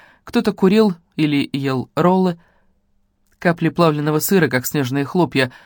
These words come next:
падали на лацканы. Кто-то разговаривал по телефону или спокойно смотрел в пространство. Когда я оказалась среди такого множества людей, у меня возникло ощущение, такое же странное, как час назад, когда я шла одна по проселочной дороге.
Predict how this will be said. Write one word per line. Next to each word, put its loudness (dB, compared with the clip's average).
падали 2
на 2
лацканы. 0
Кто-то 0
разговаривал 4
по -4
телефону 0
или 0
спокойно -2
смотрел -2
в -8
пространство. -2
Когда 2
я 6
оказалась 4
среди 0
такого 2
множества 2
людей, 0
у 0
меня 6
возникло 2
ощущение, 0
такое 2
же 2
странное, 4
как -4
час -4
назад, 0
когда 0
я 0
шла 0
одна 2
по -4
проселочной -4
дороге. -2